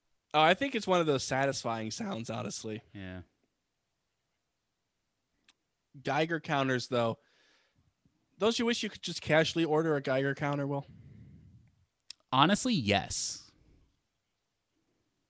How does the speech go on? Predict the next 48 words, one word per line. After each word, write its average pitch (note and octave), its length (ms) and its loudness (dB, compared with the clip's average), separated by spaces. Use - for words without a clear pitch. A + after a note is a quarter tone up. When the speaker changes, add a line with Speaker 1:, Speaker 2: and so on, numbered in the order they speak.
Speaker 2:
But C#3 100 2
then E3+ 140 10
kinda G3 320 10
no, B2 560 12
because G#2 240 4
then A2+ 140 6
if G#2+ 100 4
I G#2+ 80 8
get G2+ 240 4
it G#2 100 6
and G2+ 160 6
turn G2+ 220 6
it F#2 80 4
on, F#2+ 400 6
<laughs> C3+ 100 8
Speaker 1:
Mm-hmm. A#2+ 260 -4
Speaker 2:
<laughs> - 180 6
and F3 260 8
then, C#3+ 240 8
and B2+ 120 4
then B2 120 8
it A#2 60 10
goes A2+ 300 10
off, A2 300 8
it's C#3 160 6
like C#3 120 10
one C3 140 12
of B2 40 12
those A#2 160 12
irrational A2+ 640 8
fears, G2 480 0
like, F#2+ 160 -2
you G2 120 0
just F#2+ 200 0
turn G2+ 200 6
it F#2 100 4
on F2+ 380 4
and F2+ 100 0
then F2+ 140 0
it F2+ 100 -2
just F2+ 180 -4
completely F#2 520 0
goes F2+ 240 2
off, F2+ 200 0
and F#2+ 60 -2
you're F2+ 100 2
like, F2 220 -2
"Well, A#2+ 320 8